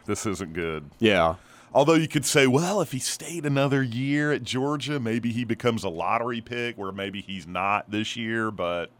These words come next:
Speaker 1: you know, he's gotta live his own life. You know, that's the thing. He's gotta do what he thinks is best for him. What's best for us as fans is we'd like him to come back and play for Georgia. But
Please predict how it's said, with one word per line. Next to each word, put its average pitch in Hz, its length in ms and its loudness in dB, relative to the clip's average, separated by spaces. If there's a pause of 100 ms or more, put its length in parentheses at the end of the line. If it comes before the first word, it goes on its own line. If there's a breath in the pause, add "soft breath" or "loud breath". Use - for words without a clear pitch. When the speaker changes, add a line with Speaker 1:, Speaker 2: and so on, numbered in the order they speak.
(840 soft breath)
Speaker 1:
you 185 80 -12
know, 156 140 2
he's 185 220 0
gotta 165 200 6
live 131 180 6
his 123 180 4
own 107 200 4
life. 73 720 -2
You 98 120 -4
know, 98 420 2
that's 117 260 2
the 101 100 -8
thing. 87 240 -4
He's 113 240 -4
gotta 117 220 4
do 107 200 -2
what 101 120 0
he 101 100 -4
thinks 92 320 -6
is 85 120 -10
best 82 260 -4
for 85 120 -8
him. 85 240 -6 (280 soft breath)
What's 131 160 -2
best 165 260 4
for 120 180 4
us 147 240 4
as 110 120 -8
fans 151 380 0
is 117 160 -4
we'd 123 120 -2
like 120 180 2
him 113 100 -6
to 98 60 -4
come 117 220 0
back 104 260 4
and 95 100 -10
play 104 160 2
for 92 140 -6
Georgia. 95 480 -2
But 85 300 -2